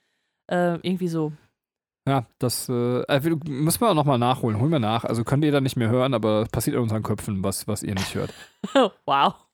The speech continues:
Speaker 2: Sollen wir jetzt über Walter Mörs Hänsel und Grete reden und, und du erzählst uns, warum man Hänsel und Grete unbedingt lesen sollte? Also, ähm,
Speaker 1: Kann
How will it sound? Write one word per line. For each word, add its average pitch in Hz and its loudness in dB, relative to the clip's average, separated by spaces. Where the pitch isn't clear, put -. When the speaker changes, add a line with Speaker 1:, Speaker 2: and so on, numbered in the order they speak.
Speaker 2:
Sollen 131 2
wir 196 4
jetzt 196 0
über 147 4
Walter 160 4
Mörs 156 2
Hänsel 143 0
und 120 -2
Grete 139 -2
reden 120 0
und, 117 -2
und 117 -2
du 120 0
erzählst 127 -2
uns, 120 -4
warum 117 0
man 120 -2
Hänsel 123 0
und 117 -2
Grete 120 -2
unbedingt 120 -2
lesen 135 0
sollte? 143 0
Also, 113 0
ähm, 110 -2
Speaker 1:
Kann - -